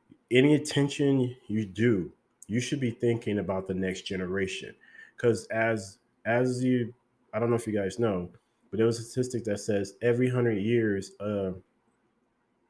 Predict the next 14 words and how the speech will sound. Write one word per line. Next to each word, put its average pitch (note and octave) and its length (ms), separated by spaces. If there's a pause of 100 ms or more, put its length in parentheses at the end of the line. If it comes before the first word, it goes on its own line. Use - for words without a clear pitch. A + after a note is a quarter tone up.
(200)
every A2+ 280
hundred A#2 260
years, A2 540
a G#2+ 80
new G#2+ 200
generation G2+ 560
is F2 100
born. A2 340 (480)
So G#2+ 180
when G#2 120
you G2 80
think C3 260
about F#2+ 340
it, F2+ 240